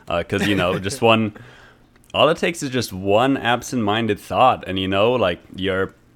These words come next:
Speaker 1: and now all of a sudden you're prismatic ending the, not the lan-, or the lantern instead of something else.
Speaker 2: <laughs>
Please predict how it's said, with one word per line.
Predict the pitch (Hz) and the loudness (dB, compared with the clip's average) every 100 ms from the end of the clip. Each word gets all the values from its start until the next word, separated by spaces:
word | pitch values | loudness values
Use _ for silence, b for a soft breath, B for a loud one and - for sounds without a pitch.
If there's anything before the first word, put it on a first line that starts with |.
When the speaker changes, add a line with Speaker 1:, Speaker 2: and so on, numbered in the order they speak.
| _ | _
Speaker 1:
and | - 95 | -8 -2
now | 95 107 | 2 4
all | 117 | 4
of | |
a | 120 | 2
sudden | - 131 127 | 0 0 2
you're | 98 | 0
prismatic | - 110 110 - 110 113 107 | 0 0 0 -2 -2 0 0
ending | 117 127 143 147 151 143 | 0 2 2 2 0 0
the, | 95 117 127 127 123 | 4 6 6 4 2
not | 104 117 | 0 2
the | 123 | 0
lan-, | 117 123 120 | 0 0 0
or | 117 | -2
the | 110 | 0
lantern | 123 147 139 95 87 | 0 2 0 -2 -4
instead | 92 - 107 | -4 0 0
of | |
something | 98 110 131 | 0 -4 -4
else. | 127 92 | -4 0
Speaker 2:
<laughs> | - | 0